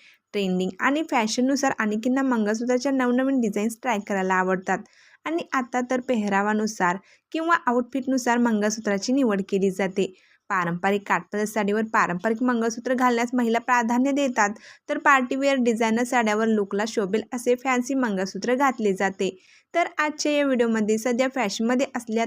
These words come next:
तन्मणी मंगळसूत्राचे नवीन आणि फॅन्सी डिझाईन्स पाहणार आहोत, तर व्हिडिओ स्किप न करता शेवटपर्यंत नक्की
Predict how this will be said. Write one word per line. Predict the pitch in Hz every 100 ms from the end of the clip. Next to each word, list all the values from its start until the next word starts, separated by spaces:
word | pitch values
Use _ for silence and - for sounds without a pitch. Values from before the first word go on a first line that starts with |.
| 240
तन्मणी | 202 190 208
मंगळसूत्राचे | 247 247 208 202 220 214 220
नवीन | 254 220 294 -
आणि | 262 285
फॅन्सी | 285 220 220 247
डिझाईन्स | 233 196 190 233 -
पाहणार | 294 254 226
आहोत, | 226 233 226 220 _ _ _ -
तर | 190
व्हिडिओ | 185 180
स्किप | 190 - 247 277
न | 285
करता | 254 202 233
शेवटपर्यंत | 240 185 185 196 247
नक्की | 277 -